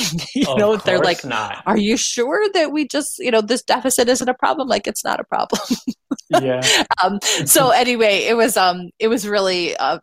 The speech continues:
Speaker 1: fascinating conversation. Uh, but that's why I said, "I'm gonna have to give my friends over there a call again so we can get skilled up and start talking about this in a real way,
Speaker 2: Yeah.
Speaker 1: uh, better way." So the other,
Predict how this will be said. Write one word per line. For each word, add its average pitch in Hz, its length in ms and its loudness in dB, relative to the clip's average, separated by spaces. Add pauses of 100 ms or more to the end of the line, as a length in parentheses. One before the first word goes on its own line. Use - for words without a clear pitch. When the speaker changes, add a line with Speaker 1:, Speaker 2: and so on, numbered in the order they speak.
Speaker 1:
fascinating 165 760 -2
conversation. 156 840 -4 (360)
Uh, 180 180 2
but 185 200 -2
that's 196 200 0
why 196 80 2
I 196 40 2
said, 185 160 0
"I'm 285 140 2
gonna 247 140 -2
have 208 180 -2
to 165 140 -4 (300)
give 185 240 -2
my 170 160 0
friends 165 380 -2
over 175 180 0
there 165 380 2
a 160 80 0
call 160 300 2
again 160 340 0
so 165 160 -4
we 160 120 -4
can 165 320 -6
get 175 200 0
skilled 190 360 0
up 175 200 2 (100)
and 202 100 0
start 247 220 2
talking 302 380 -2
about 175 200 0
this 175 200 -2
in 170 80 -8
a 156 80 -4
real 147 200 -2
way, 147 220 0 (580)
Speaker 2:
Yeah. 110 140 -4
Speaker 1:
uh, 156 200 4 (180)
better 185 240 0
way." 98 220 -4 (220)
So 269 160 2
the 247 180 2
other, 311 440 2